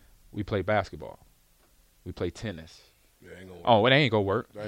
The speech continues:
Speaker 1: You're
Speaker 2: gonna
Speaker 1: gonna be
Speaker 2: work.
Speaker 1: so t-, for one, you're gonna be tired.
Speaker 2: Yeah.
Speaker 1: And then you can't focus. Then you can't go to, you, you're gonna be so tired. You don't wanna go to class. You don't want, you know. So, well, I gotta regulate, say, freshmen. If it's a freshman coming in, okay, you play one, pick one game.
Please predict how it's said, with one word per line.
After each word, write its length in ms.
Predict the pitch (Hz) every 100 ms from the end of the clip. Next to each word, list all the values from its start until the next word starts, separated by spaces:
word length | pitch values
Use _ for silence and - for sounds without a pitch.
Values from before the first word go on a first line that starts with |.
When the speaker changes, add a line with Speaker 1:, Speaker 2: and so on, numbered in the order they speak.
| 104
Speaker 1:
You're 80 |
Speaker 2:
gonna 20 | 165
Speaker 1:
gonna 100 | 139
be 80 | 117
Speaker 2:
work. 40 |
Speaker 1:
so 160 | - 151
t-, 100 | -
for 120 | -
one, 160 | 156 202
you're 80 | 143
gonna 60 |
be 100 | 113
tired. 580 | 101 - 143 147 90 113 -
Speaker 2:
Yeah. 240 | 113 107 95 - - -
Speaker 1:
And 120 | 123 123
then 60 |
you 60 | 131
can't 260 | 160 123
focus. 600 | - 160 160 104 123 - -
Then 120 | 135
you 80 | 143
can't 200 | 135 131
go 100 | 120
to, 60 |
you, 140 | 113 139
you're 100 | 110
gonna 120 | 147
be 100 | 110
so 160 | 131
tired. 160 | 117 123
You 60 | 120
don't 100 | 117
wanna 140 | 98
go 60 | 87
to 80 | 80
class. 580 | - 143 151 151 143 -
You 60 |
don't 100 | 113
want, 180 | 98 90
you 60 | 110
know. 200 | 87 104 - - -
So, 420 | - 131 110 98 - - -
well, 140 | 92
I 60 | 143
gotta 180 | 143 110
regulate, 380 | 107 101 95
say, 140 | 90 95
freshmen. 460 | - 117 117 95
If 120 | 90 98
it's 100 | 95
a 60 |
freshman 340 | 98 135 135 107
coming 300 | 104 95 90
in, 240 | 90 87 - - - - - - - -
okay, 200 | 101 110
you 120 | 98
play 160 | 123 113
one, 120 | 98
pick 200 | - 151
one 160 | 123 127
game. 240 | 113 85